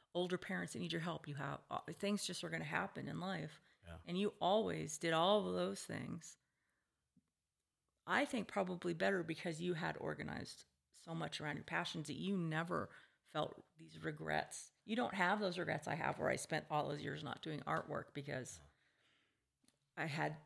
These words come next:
Speaker 1: things to do. I had to do these things.
Speaker 2: Maybe, maybe it just gave me such positive reinforcement about it. It, I mean, you really put,
Speaker 1: Hmm.
Speaker 2: you really told, you know, go, go, go play that extra tournament, you know, go to,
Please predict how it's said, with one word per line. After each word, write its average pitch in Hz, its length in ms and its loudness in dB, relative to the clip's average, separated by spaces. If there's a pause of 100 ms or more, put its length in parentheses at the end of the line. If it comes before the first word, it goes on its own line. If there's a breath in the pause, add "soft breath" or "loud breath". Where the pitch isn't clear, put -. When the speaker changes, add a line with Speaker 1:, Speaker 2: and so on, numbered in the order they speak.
(680)
Speaker 1:
things 156 260 -2
to - 120 -4
do. 147 360 -2
I - 40 -2
had - 240 -4
to - 60 -8
do 143 220 -4
these - 200 -6
things. - 320 -8 (120)
Speaker 2:
Maybe, 120 240 0
maybe 113 220 -2
it 104 40 -6
just 98 160 -4
gave 92 160 0
me 82 80 -4
such - 260 -6
positive 80 420 -4
reinforcement 78 600 -8
about - 260 -8 (280)
it. 76 80 -14
It, 73 60 -14 (240)
I 78 60 -20
mean, 76 100 -12
you 76 100 -8
really 80 300 -6 (140)
put, - 100 -20
Speaker 1:
Hmm. 202 180 -16 (260)
Speaker 2:
you 78 60 -20 (140)
really 78 140 -16
told, 80 260 -6
you 78 80 -10
know, 67 160 -10 (1080)
go, 73 80 -20 (100)
go, 87 200 -4 (140)
go 101 120 -2
play 98 220 -4
that 82 240 -6
extra - 260 -12
tournament, 73 380 -10
you 87 80 -18
know, 73 60 -20 (120)
go 85 80 -20
to, 82 60 -20